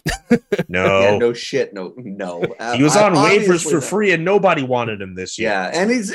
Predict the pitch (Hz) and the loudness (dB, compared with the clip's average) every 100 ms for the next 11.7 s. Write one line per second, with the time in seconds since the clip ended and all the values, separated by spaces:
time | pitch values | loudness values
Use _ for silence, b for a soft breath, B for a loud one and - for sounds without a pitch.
0 | - 220 233 _ 143 226 262 269 277 262 | -2 -2 -2 _ -6 -4 -4 -6 -10 -12
1 | - 135 147 147 156 147 139 - 131 117 | -10 -6 -2 0 0 0 0 -4 -8 -8
2 | 92 - 123 - - 139 165 165 147 151 | -14 -12 -12 -12 -20 -12 -6 -6 -4 -2
3 | 131 107 104 107 113 120 117 110 107 101 | -2 -4 -10 -10 -8 -8 -6 -6 -4 -4
4 | 95 92 - _ _ - 101 92 - - | -6 -10 -16 _ _ -8 -6 -6 -10 -12
5 | 123 120 110 117 113 104 - 104 101 98 | -8 -8 -8 -8 -8 -10 -12 -12 -10 -10
6 | 95 92 _ _ _ - 92 - - - | -12 -16 _ _ _ -18 -16 -8 -8 -8
7 | _ 87 - 101 92 82 82 _ _ _ | _ -20 -12 -8 -8 -12 -20 _ _ _
8 | 107 110 107 101 _ _ _ 269 320 147 | -6 -4 -4 -6 _ _ _ -2 -2 -2
9 | - _ _ _ _ _ - 196 196 196 | -12 _ _ _ _ _ -8 -4 0 0
10 | 233 196 190 190 190 175 175 156 165 151 | 0 0 0 -2 -2 -4 -4 -6 -4 -6
11 | 175 170 131 135 135 135 | -8 -8 -6 -6 -6 -8